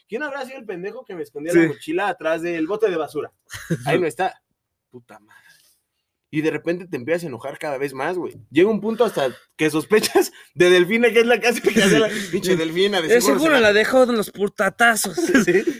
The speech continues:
Speaker 2: La pendeja ya está haciendo sus cosas para pelarse de
Speaker 1: Ya,
Speaker 2: mi
Speaker 1: ya
Speaker 2: casa.
Speaker 1: no están mis chanclas, ahorita que la encuentre. <laughs> Sí, güey. Yo sí pedía de todo, güey. Y
Speaker 2: Güey.
Speaker 1: también era medio manchado en la escuela, güey.
Speaker 2: Güey, mi escondida de mochila, güey,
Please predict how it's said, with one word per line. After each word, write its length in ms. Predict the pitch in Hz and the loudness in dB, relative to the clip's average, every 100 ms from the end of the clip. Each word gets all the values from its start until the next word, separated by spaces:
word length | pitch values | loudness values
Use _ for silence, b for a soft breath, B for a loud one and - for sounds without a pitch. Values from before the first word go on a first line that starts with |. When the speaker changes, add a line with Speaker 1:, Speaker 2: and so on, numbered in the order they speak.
| - | -4
Speaker 2:
La 120 | 185 | -6
pendeja 500 | - 220 226 269 240 | -4 -4 -2 -4 -2
ya 120 | 233 | -4
está 140 | 254 220 | -4 -4
haciendo 320 | - 226 220 | -6 -6 -6
sus 140 | 202 | -8
cosas 280 | - 214 220 | -8 -6 -6
para 120 | - | -8
pelarse 500 | - 131 135 147 196 | -6 0 2 2 0
de 80 | 160 | 0
Speaker 1:
Ya, 160 | - 208 | 0 0
Speaker 2:
mi 60 | |
Speaker 1:
ya 80 | 208 | 2
Speaker 2:
casa. 160 | 233 240 | 4 4
Speaker 1:
no 80 | 202 | 2
están 160 | 214 202 | 2 0
mis 120 | 190 | -2
chanclas, 460 | - 175 190 190 190 | -8 -8 -8 -10 -10
ahorita 340 | 190 226 220 | -8 -6 -8
que 120 | 170 180 | -6 -6
la 100 | 190 | -6
encuentre. 720 | 202 226 226 190 202 214 214 _ _ - | -8 -4 -2 -2 -4 -8 -10 _ _ -20
<laughs> 440 | - 214 196 - | -12 -8 -8 -10
Sí, 220 | 151 170 | -10 -8
güey. 100 | 151 - _ _ - | -8 -16 _ _ -10
Yo 140 | 160 | -10
sí 100 | 170 | -10
pedía 240 | 165 127 | -14 -14
de 80 | - | -14
todo, 260 | - 135 135 | -14 -14 -12
güey. 160 | 147 - _ _ _ _ _ _ - | -12 -16 _ _ _ _ _ _ -14
Y 100 | 131 | -2
Speaker 2:
Güey. 140 | 147 | 0
Speaker 1:
también 280 | 139 139 151 | 0 -2 -4
era 140 | 147 | -4
medio 180 | 135 110 | -6 -10
manchado 300 | 107 104 117 | -12 -12 -12
en 60 | 113 | -14
la 40 | |
escuela, 320 | 98 - 120 98 | -16 -16 -18 -18
güey. 120 | 90 _ _ _ _ _ _ _ - | _ _ _ _ _ _ _ _ -4
Speaker 2:
Güey, 240 | 165 185 | 2 2
mi 160 | 180 180 | 4 2
escondida 380 | 175 180 190 247 | 4 2 2 2
de 60 | |
mochila, 380 | 185 131 151 151 | 0 -2 0 0
güey, 320 | 151 175 175 | 2 -2 -6